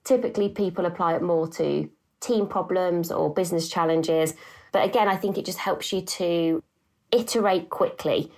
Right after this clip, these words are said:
There's a really good diagram you'll see if you, um, dive into this a bit deeper, where sometimes one of the challenges with strategy is often described as, like, boiling the ocean.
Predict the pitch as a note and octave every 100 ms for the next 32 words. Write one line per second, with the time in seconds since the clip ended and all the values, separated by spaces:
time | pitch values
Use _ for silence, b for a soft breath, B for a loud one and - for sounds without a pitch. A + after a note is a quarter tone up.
0 | B F3+ F#3 F#3 G#3+ G3 G3 E3 F#3 E3+
1 | E3+ D#3 D#3 D#3 - D#3 D3 - D3+ D#3
2 | - D3+ D3+ F3 D#3+ D#3 D#3 D#3+ E3 D#3+
3 | D#3+ E3 D3+ - D3+ D#3+ D#3+ D#3 D#3 B
4 | B B - A3+ A3+ G#3+ G3+ G3+ F#3+ F#3
5 | F#3 G3+ F3 E3 E3 D#3+ D#3+ - E3+ E3+
6 | - C#3 D3+ D#3+ - D#3 D#3 - D#3+ D3+
7 | C#3 D3+ C#3+ D3 - - F3+ F3+ F3 F3+
8 | F#3 F3+ G3+ G#3+ A#3